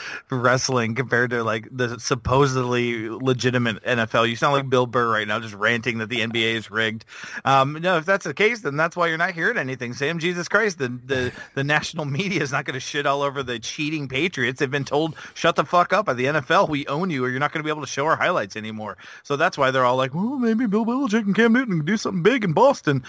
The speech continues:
They're not gonna shit on it. Dolphins,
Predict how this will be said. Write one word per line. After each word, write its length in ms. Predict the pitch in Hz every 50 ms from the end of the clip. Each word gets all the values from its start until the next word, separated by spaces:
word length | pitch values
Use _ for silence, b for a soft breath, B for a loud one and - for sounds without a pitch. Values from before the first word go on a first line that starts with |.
| B B B B -
They're 340 | 170 185 185 151 180 180
not 140 | 180 220 226
gonna 340 | 226 220 208 202 196 175 151
shit 220 | 139 - 226 247 -
on 140 | 262 165 131
it. 240 | 110 101 110 113 110
Dolphins, 540 | - 139 160 214 - 294 - 359 339 -